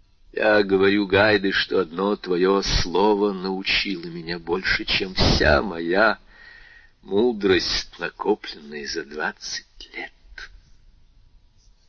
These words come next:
У меня на свете осталась только ты, Гайде. Ты одна привязываешь меня к жизни.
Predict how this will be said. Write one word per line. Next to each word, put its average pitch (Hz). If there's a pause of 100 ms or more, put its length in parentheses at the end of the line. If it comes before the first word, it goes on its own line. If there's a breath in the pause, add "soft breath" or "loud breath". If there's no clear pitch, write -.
(440)
У -
меня 80
на 85
свете 92
осталась 117
только - (180)
ты, - (800)
Гайде. 69 (1400)
Ты 71
одна 78
привязываешь 101
меня 92
к 92
жизни. 90